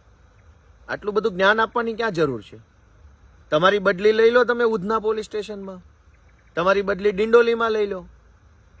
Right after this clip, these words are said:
તમારી બદલી કરાવો તમે, અ, કોઈ એવા, અ, અ, શ-, અ, એરિયાની અંદર, વેસુમાં લઈ લો, નહીં પકડાય તમારે ત્યાં કોઈ પટેલનો. તમે જે એરિયામાં નોકરી કરો છો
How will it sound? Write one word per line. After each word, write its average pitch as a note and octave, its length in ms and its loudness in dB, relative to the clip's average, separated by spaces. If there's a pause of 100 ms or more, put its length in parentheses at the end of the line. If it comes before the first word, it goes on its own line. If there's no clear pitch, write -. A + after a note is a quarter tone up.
(100)
તમારી F#3+ 260 0
બદલી G3+ 340 -2
કરાવો A#3 320 0
તમે, G#3+ 440 -4 (400)
અ, E3 100 -6
કોઈ G3+ 240 0
એવા, G3+ 260 4
અ, F3 60 -2 (840)
અ, C3+ 140 -4
શ-, C#3 140 -10
અ, C#3+ 540 -4
એરિયાની G3+ 440 2
અંદર, F3+ 260 -8 (760)
વેસુમાં A#3+ 440 2
લઈ A3 140 2
લો, F#3 200 -10 (360)
નહીં C#4 140 -2
પકડાય C4 360 -2
તમારે G3+ 340 -8
ત્યાં F3 160 -14
કોઈ E3+ 140 -12
પટેલનો. D#3+ 420 -12 (420)
તમે C3+ 320 -6
જે A3+ 300 0
એરિયામાં G3 420 -2
નોકરી E3 380 -6
કરો D#3 340 -4
છો B2 360 -10